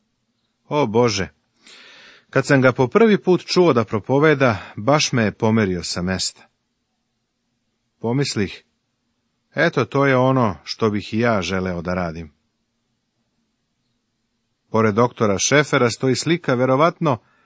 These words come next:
najvećeg mozga koga sam ikad sreo, doktora Alberta Dudleya.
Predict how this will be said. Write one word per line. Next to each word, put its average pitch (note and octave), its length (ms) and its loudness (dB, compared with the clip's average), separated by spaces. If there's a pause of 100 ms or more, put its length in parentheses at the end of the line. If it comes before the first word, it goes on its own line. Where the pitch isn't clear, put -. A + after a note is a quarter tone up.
(260)
najvećeg D3 580 0
mozga A#2+ 640 0 (100)
koga G2+ 260 -4
sam G2+ 220 -4
ikad G#2+ 280 -6
sreo, G#2+ 340 -2
doktora G#2 440 -4
Alberta G2+ 540 -4
Dudleya. F2 540 -6